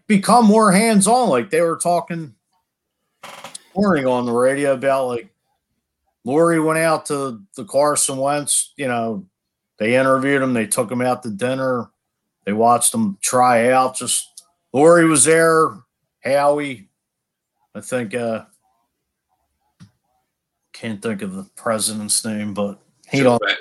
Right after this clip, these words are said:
Speaker 2: Joe Banner?
Speaker 1: Nah, he wasn't there then. The new guy, Don Smolinski, was
Speaker 2: Ah.
Speaker 1: there. He's not even a football guy, but, I mean, hey, where there's smoke, there could be fire right now. I mean, it's,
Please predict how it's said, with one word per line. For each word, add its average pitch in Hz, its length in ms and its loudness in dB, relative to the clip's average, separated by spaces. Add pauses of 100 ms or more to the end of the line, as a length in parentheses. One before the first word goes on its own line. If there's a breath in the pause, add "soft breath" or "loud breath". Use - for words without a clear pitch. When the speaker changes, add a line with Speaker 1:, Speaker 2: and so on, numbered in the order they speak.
(200)
Speaker 2:
Joe 123 240 -2
Banner? 110 300 -2 (640)
Speaker 1:
Nah, 107 340 0
he 113 100 0
wasn't 98 340 0
there 101 240 -2
then. 95 300 -2
The 113 100 -2
new 113 220 4
guy, 107 220 4
Don 127 460 2
Smolinski, 120 800 -2
was 101 140 -8
Speaker 2:
Ah. 107 220 -4 (180)
Speaker 1:
there. 98 300 -14
He's - 340 -6 (800)
not 107 180 0
even 104 380 0 (100)
a 95 60 -10
football 98 540 -2
guy, 95 240 -4
but, 98 240 -4
I - 1400 -10
mean, 196 100 6
hey, 214 180 6
where 143 180 6
there's 147 180 2
smoke, 185 340 2
there 185 140 0
could 202 220 -2
be 151 120 -2
fire 104 420 -8
right 104 240 -6
now. 113 240 -6
I 127 100 -4
mean, 147 280 -8
it's, - 440 -2